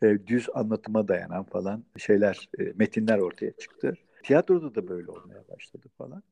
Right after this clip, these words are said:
Yani bunlar tabii şey, edebiyatı aslında köreltti bir anlamda. Fakat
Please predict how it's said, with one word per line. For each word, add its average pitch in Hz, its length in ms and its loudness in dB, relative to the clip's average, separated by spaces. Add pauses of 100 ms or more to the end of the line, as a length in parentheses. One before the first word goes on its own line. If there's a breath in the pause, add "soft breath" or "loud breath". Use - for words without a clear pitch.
(420 soft breath)
Yani 135 460 -2
bunlar 165 340 -6
tabii 156 500 -2
şey, - 400 -4
edebiyatı 127 580 0
aslında 127 540 -6
köreltti 117 680 -2
bir 87 140 -6
anlamda. 90 420 -12
Fakat 143 260 0